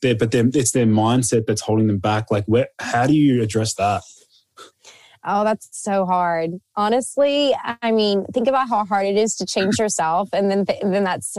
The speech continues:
Speaker 2: that's doubly hard to change someone else, right? So mindset is the hardest thing for me. Um, and if you guys, like, you know, you're a practitioner, Lucas, you know, a lot of times you're a psychologist as well as a friend, a therapist, and a doctor all in one.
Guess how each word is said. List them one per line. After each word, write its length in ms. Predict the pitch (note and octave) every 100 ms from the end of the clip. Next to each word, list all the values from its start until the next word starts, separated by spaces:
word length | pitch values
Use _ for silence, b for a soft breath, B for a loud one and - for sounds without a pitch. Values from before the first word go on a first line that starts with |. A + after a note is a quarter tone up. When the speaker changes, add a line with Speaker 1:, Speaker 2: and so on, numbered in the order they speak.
| -
Speaker 2:
that's 280 | A3 G#3 -
doubly 340 | A3 G#3 G#3
hard 240 | G3+ F#3 F#3+
to 80 |
change 300 | G#3 G3+ F#3+
someone 340 | - F#3 F3 E3
else, 380 | D#3+ F3+ - G3
right? 360 | F#3+ G3+ G3 B B C4
So 360 | - D4+ C4+ A3
mindset 580 | A#3+ A#3+ C#4 E4 D4 C4+
is 180 | A#3
the 200 | G#3+ A#3+
hardest 720 | A3+ - G3+ F#3+ G3 A3 -
thing 260 | - E3 E3+
for 200 | - D#3+
me. 400 | D#3 D3 D#2+ F#3+ B B B
Um, 180 | A#3 A3+ -
and 280 | A#3+ G#3 -
if 160 | C4 A#3+
you 100 | A#3+
guys, 480 | A#3+ A3+ A3 A3 -
like, 180 | G#3 G#3
you 100 | G#3+
know, 160 | G3 F3+
you're 220 | F#3+ G#3+
a 60 | A3
practitioner, 680 | G3+ - - F3+ - E3+ E3+
Lucas, 400 | F3+ G3+ G3 -
you 60 | A#3+
know, 180 | A3
a 0 |
lot 160 | A3 A3
of 80 | C4+
times 320 | G4 F#4 -
you're 300 | A#3 C4 -
a 120 | - B3+
psychologist 960 | B3+ B3+ A#3 B3 F4 - - F#3+ -
as 180 | - G#3+
well 120 | G#3+
as 80 | G#3
a 80 | A#3+
friend, 360 | - F#3+ G#3 A3
a 40 |
therapist, 640 | G3+ G3+ A3 A3 A3+ A3 -
and 220 | G#3+ A#3
a 20 |
doctor 460 | A3 G#3 - G#3 F#3+
all 180 | G3
in 140 | G3 G3+
one. 300 | E3+ F3+